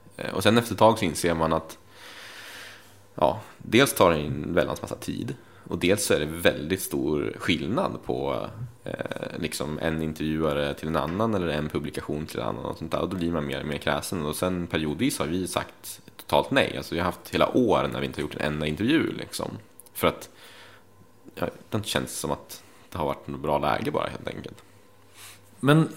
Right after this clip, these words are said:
Speaker 2: nu tackar du.
Speaker 1: Ja.
Speaker 2: Mm. Men, och vi hördes ju för ganska länge sedan.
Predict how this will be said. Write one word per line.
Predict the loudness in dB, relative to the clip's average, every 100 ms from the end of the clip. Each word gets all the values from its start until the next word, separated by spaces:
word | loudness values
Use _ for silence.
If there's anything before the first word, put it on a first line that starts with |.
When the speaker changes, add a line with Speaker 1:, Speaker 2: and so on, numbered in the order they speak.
| -4
Speaker 2:
nu | 2 6 6
tackar | 6 6
du. | 2 -2 -6 -16 -20 -20 -2
Speaker 1:
Ja. | 8 8 8 2
Speaker 2:
Mm. | 2 4 4 2 2 -2 -6 -2
Men, | 4 8
och | 10 12
vi |
hördes | 12 12 10
ju | 6 4
för | 6
ganska | 6 8 6
länge | 4 2
sedan. | -2 -6